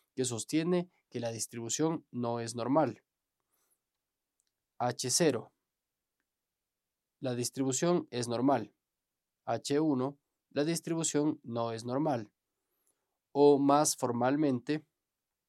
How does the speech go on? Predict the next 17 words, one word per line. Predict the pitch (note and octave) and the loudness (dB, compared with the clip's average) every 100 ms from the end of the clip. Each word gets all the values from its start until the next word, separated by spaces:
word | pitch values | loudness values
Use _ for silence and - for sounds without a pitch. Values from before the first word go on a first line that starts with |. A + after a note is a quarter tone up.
| _ _ - | _ _ -2
H | C#3 C#3 D#3+ | -2 0 -2
cero | - C#3+ B2 C3+ C3+ _ _ _ _ | 2 2 2 0 -6 _ _ _ _
X | D3+ C#3+ - C#3 - - | -4 -4 -4 -4 -4 -6
se | - - | -6 -4
distribuye | A#2 - A#2+ A#2 B2 A#2+ - | -6 -6 -6 -4 -2 -4 -4
como | B2 A2 G2+ _ - | -4 -4 -10 _ -6
N | D3+ C#3+ D3 D3+ _ _ _ _ _ _ | -2 0 -2 -6 _ _ _ _ _ _
mu | C#3 C3+ D3+ D#3+ - _ | -2 2 4 2 -4 _
sigma | - B2 A2 A#2 C3 | -8 -6 -6 -4 0
dos. | D#3+ D3 - - _ _ _ _ _ _ | 0 -2 -6 -14 _ _ _ _ _ _
H | B2+ C3 - D#3+ | -4 -4 0 2
uno | C#3 C3+ C#3 C#3 _ _ _ _ | 4 2 -2 -6 _ _ _ _
X | D3+ C3+ B2 B2+ - - | -4 -4 -4 -4 -4 -6
no | B2+ C3+ C#3 | -4 -2 0
se | D3 | -2
distribuye | C3 B2 - B2+ B2 B2 B2+ | -2 -4 -4 -4 -2 -4 -4
como | B2+ A2+ A2 C#3+ | -4 -4 -8 -12